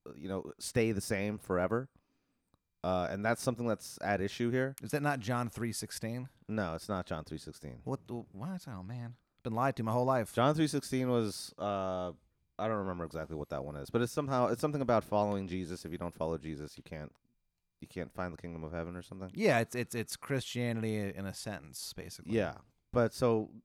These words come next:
Speaker 1: great, perfect. So that's Christianity in a sentence, and it doesn't at any point mention whether animals change over time or not.
Speaker 2: Well, it's implied.
Speaker 1: No, it's not. Not from that
Speaker 2: Well, maybe you
Speaker 1: sentence.
Speaker 2: should read your Bible closer,
Speaker 1: <laughs>
Speaker 2: the way I have. I, every
Speaker 1: Do
Speaker 2: day
Speaker 1: you remember what John three sixteen is?
Speaker 2: Yeah.
Speaker 1: What is it?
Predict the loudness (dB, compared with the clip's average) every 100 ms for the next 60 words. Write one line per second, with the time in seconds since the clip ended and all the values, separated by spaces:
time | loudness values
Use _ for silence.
0 | -4 6 6 6 4 2 2 0 0 2
1 | 0 2 0 0 0 0 0 0 0 -2
2 | 0 0 0 -2 -2 -4 -2 -2 -2 -6
3 | -6 -2 0 0 -2 -4 -6 -6 -6 -4
4 | -6 -4 -6 -6 -8 -10 -2 4 4 2
5 | -4 -4 -4 -6 -10 -6 2 4 4 -2
6 | -8 -12 _ _ _ _ _ _ _ _
7 | 2 2 2 0 -2 -2 -4 -6 -6 -8
8 | -8 -8 -4 -2 -2 -2 0 0 0 -6
9 | -10 _ -8 -4 -2 -2 -2 -2 2 4
10 | 4 2 0 -2 -4 0 4 6 8 6
11 | 8 10 10 10 8 6 6 4 6 4
12 | -4 -4 -2 -2 -4 -8 _ _ -2 0
13 | 0 -4 2 6 8 6 0